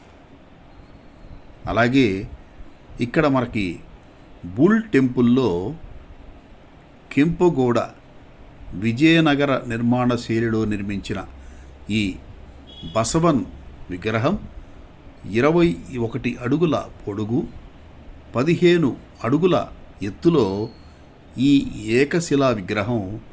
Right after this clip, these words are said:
ఇక్కడ ఏర్పాటు చేశారు. చక్కటి కళాకృతి. ఇది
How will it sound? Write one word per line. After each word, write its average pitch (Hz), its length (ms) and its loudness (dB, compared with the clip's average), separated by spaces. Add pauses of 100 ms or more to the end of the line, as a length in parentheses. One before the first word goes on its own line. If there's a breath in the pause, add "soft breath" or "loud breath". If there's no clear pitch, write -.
(380 loud breath)
ఇక్కడ 104 240 -4 (420)
ఏర్పాటు 135 560 -4
చేశారు. 95 420 -6 (1300)
చక్కటి - 600 -6
కళాకృతి. - 720 -6 (2000)
ఇది 127 280 4